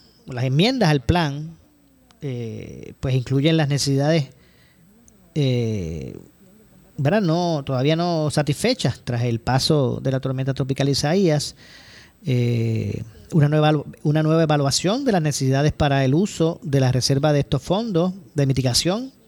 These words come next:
datos sobre los esfuerzos de divulgación pública y participación de las entidades con intereses o interés luego de la, de la publicación del, del plan original.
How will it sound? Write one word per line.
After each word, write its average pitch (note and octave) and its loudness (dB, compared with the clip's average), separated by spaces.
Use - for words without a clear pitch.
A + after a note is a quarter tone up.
datos D#3 0
sobre C3+ -2
los C3 -2
esfuerzos C#3+ -2
de D3 4
divulgación C#3 0
pública G3+ 0
y C#3 0
participación B2+ -2
de D3+ 0
las D3 2
entidades C#3 0
con A#2 -8
intereses A#2+ -2
o C#3 4
interés C3 0
luego A#2+ -2
de C3 2
la, G#2+ -2
de B2+ 0
la B2 2
publicación B2 -2
del, A#2 0
del B2+ 2
plan C3 2
original. A2 0